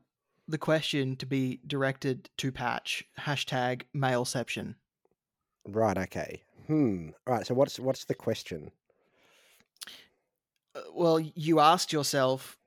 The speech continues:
Speaker 1: "Which rookies should we be yeeting and in what order?"
Speaker 2: Right, okay. That does sound like a thing I would like to know.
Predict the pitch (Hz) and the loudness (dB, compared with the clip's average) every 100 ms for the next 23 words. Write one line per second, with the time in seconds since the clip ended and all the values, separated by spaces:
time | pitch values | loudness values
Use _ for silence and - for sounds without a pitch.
0 | _ _ _ - 165 196 160 175 180 170 | _ _ _ -2 4 4 4 2 2 0
1 | 147 135 - - _ _ _ _ - - | 0 -2 -6 -10 _ _ _ _ -6 -2
2 | 147 151 139 139 131 123 131 - - 147 | 0 2 2 2 0 -4 -10 -18 -6 2
3 | 147 151 131 139 196 - _ _ _ - | 4 4 0 0 -2 -6 _ _ _ -6
4 | 143 139 135 139 135 135 139 139 123 131 | -2 -2 -2 0 0 2 0 0 -2 -4
5 | _ _ _ _ _ _ _ _ _ _ | _ _ _ _ _ _ _ _ _ _
6 | _ _ _ _ - 131 113 101 - - | _ _ _ _ 2 6 6 4 -4 -8
7 | - _ _ _ - 151 202 208 170 131 | -10 _ _ _ 0 6 6 6 2 0
8 | 113 - 107 98 98 101 - 92 101 | -2 -4 -2 -2 -4 -6 -8 -8 -6